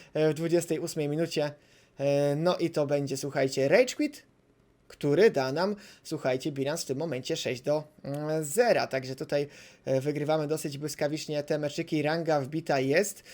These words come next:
E, no i teraz kolejny skład rywala, no i ten Ibrahimowicz, pamiętacie Ibrahimowicza? Czy to flashbacka, czy tego Totsa? Niesamowita karta, niesamowity jest ten Ibrahimowicz.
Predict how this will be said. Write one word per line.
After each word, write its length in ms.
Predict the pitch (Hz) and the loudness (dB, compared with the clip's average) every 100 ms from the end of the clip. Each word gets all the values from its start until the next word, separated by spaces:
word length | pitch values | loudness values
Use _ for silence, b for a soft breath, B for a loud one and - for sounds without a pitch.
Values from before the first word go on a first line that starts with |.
| B B | B B
E, 120 | 135 | -4
no 160 | 131 160 | -2 -2
i 100 | 156 | -2
teraz 260 | 143 147 - | -2 -2 -2
kolejny 340 | 139 143 143 | 0 0 0
skład 360 | 135 139 143 147 | -4 -2 -2 0
rywala, 480 | 135 131 143 156 | -2 2 2 2
no 80 | 139 | 2
i 40 | 139 | 0
ten 160 | 143 | -2
Ibrahimowicz, 840 | 156 135 143 135 139 147 143 131 - | -4 -2 -2 -2 0 4 4 2 0
pamiętacie 540 | 139 135 139 139 143 | -2 0 0 0 0
Ibrahimowicza? 720 | 135 139 139 135 135 143 156 156 B B | 0 0 0 -2 -2 0 0 -2 B B
Czy 120 | 147 | -4
to 120 | 151 | -4
flashbacka, 580 | 143 147 135 143 147 139 | 0 0 2 2 2 0
czy 120 | 135 | -4
tego 220 | 135 139 | -4 -2
Totsa? 400 | 143 147 143 - | 0 0 -2 -4
Niesamowita 840 | 123 139 135 - 127 131 123 123 123 | -2 -2 -4 -2 0 0 -2 -6 -6
karta, 380 | 127 127 123 | -6 -6 -6
niesamowity 800 | 120 139 156 - 147 143 139 139 | -4 -2 -2 0 0 0 -2 -2
jest 180 | 135 135 | -2 0
ten 140 | 139 | -2
Ibrahimowicz. 580 | 139 139 143 156 180 208 | 0 0 0 0 0 -2